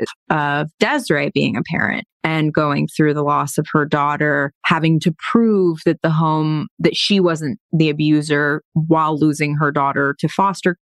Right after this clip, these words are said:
care. I mean, you literally lost both your kids in a day. And the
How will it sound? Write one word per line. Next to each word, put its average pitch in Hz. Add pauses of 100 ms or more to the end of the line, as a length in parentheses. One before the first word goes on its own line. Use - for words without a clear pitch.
care. 165
I 151
mean, 151
you 151
literally 160
lost 143
both 147
your 151
kids -
in -
a 110
day. 82 (100)
And 160 (320)
the 190